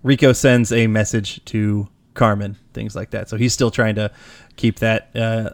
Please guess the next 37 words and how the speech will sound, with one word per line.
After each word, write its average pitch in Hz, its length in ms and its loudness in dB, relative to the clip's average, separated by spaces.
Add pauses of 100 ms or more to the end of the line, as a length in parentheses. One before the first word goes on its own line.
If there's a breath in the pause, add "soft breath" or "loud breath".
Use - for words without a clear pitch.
that 110 300 -6
relationship 107 480 -4
going. 107 300 -6 (480 loud breath)
Uh, 110 180 0
we 113 100 6
then 123 180 6
see 123 280 2
some 123 360 2
of 120 180 4
her 254 240 2
story. 117 420 4
We 110 80 -6
cut 135 160 2
to 120 80 -2
her, 202 240 2
and 127 180 0
she 160 180 4
and 143 80 4
this 135 140 2
fellow 175 320 6
fleet 247 340 0
ca-, 170 140 2 (160)
uh, 131 40 6
cadet 147 420 4 (260 loud breath)
are 127 180 6
racing 220 360 4
to 208 80 0
the 196 60 0
ship - 260 2
'cause, 131 280 2
you 151 60 0
know, 139 80 4
whoever 165 220 6
gets 180 260 -2
to 156 120 4
help 165 340 0
fly. 147 500 4